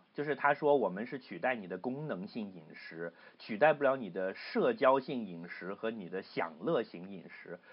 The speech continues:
我从来没有想过吃饭是分这三种功能的，我看到那个的时候我就觉得眼前一亮，就哎呀，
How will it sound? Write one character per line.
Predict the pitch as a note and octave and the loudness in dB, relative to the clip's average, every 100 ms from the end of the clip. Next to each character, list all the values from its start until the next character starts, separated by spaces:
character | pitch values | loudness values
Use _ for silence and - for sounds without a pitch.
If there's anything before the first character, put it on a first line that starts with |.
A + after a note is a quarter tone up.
| - | 0
我 | - | 4
从 | - B2+ | 4 4
来 | G3+ | 4
没 | F#3 | 4
有 | E3 F#3 | 4 2
想 | C#3 F#2+ | 2 2
过 | A#2+ | -2
吃 | - C#3+ | -2 0
饭 | D3 D#3 | 4 4
是 | B2+ C3 | 4 -6
分 | A#2 C3+ C#3 | -4 -6 -2
这 | C3+ | -4
三 | - B2+ C#3+ D3 | 0 0 0 -6
种 | A#2 E2+ | -8 -8
功 | E2 A#2 C3+ | -6 -8 -6
能 | F#2 F2+ | -8 -6
的， | F2+ | -6
我 | F#2 | -2
看 | - F#3+ | 0 0
到 | D#3 | 0
那 | D#3+ | -4
个 | C#3 | -6
的 | A2+ | -4
时 | A#2 | -4
候 | |
我 | G#2 | -4
就 | A2+ | -6
觉 | G#2+ G2+ | -8 -6
得 | A2+ | -4
眼 | A2 G#2 E2+ | -4 -8 -10
前 | F#2+ G#2+ | -12 -12
一 | G2+ | -10
亮， | G#2 B2+ F#2+ | -6 -6 -6
就 | G2 | -10
哎 | G2+ B2 | -8 -6
呀， | B2+ | -6